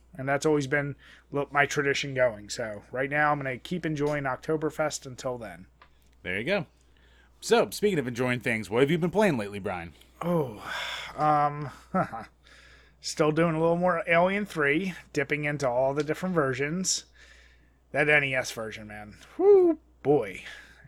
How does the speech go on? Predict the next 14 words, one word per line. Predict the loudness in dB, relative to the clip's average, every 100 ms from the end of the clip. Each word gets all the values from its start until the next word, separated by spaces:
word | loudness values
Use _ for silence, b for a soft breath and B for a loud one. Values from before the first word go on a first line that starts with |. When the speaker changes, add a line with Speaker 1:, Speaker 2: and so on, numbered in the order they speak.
| -2
Speaker 2:
Two | 2
weeks | 4
in | 6
a | 8
Speaker 1:
It's |
Speaker 2:
row | 8
you've | 6
mentioned | 4 0 2
that, | 2 2 0
so | -2 0
that | 2 2 0
is | -4 -4 -4 -10 -10
a | -10 -10
treasure, | -10 0 2 2 -4